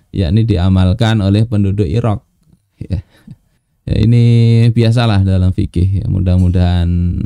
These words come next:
ini kita, tidak kita bahas karena memang di kitab itu juga tidak dibahas, cuma sekedar ingin, eh, karena kita sudah membaca kisahnya, kalau, kalau ada persepsi, oh boleh. Secara hukum sebetulnya tidak boleh.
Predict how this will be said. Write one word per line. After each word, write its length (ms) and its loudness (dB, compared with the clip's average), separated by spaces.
ini 240 2
kita, 240 0
tidak 140 -2
kita 160 0
bahas 320 0
karena 320 2
memang 320 2
di 80 0
kitab 320 -2
itu 240 0
juga 320 0
tidak 160 0
dibahas, 640 2
cuma 240 0
sekedar 480 -2
ingin, 400 0
eh, 480 -10
karena 240 0
kita 240 0
sudah 240 2
membaca 400 2
kisahnya, 640 0
kalau, 240 0
kalau 240 0
ada 480 0
persepsi, 720 -2
oh 160 0
boleh. 400 2
Secara 320 -2
hukum 400 2
sebetulnya 560 0
tidak 160 -2
boleh. 400 -4